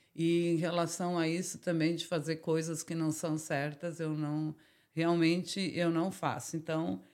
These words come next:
é, é esse o sentido que as pessoas têm que entender, né? Que as coisas aqui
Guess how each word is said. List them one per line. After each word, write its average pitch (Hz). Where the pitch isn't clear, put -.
é, 175
é 185
esse 196
o 208
sentido 202
que 208
as 202
pessoas 190
têm 190
que 190
entender, 185
né? 139
Que 160
as 156
coisas 165
aqui 180